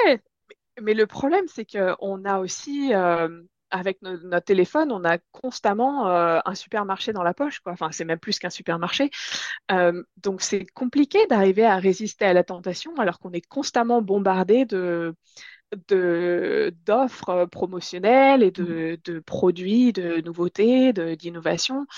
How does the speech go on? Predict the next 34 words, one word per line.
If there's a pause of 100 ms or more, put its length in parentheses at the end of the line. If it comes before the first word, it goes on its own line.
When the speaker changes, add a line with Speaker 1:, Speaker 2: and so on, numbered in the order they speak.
(540)
Speaker 1:
Et
donc,
en
fait,
ça,
ça, (560)
ça
permet
de
mettre
juste
assez (640)
de (560)
temps (760)
pour,
euh, (460)
ça,
ça
permet
juste
de
donner
assez
de
temps
pour
réfléchir
à, (920)
à
l'achat
avant
de
le
faire.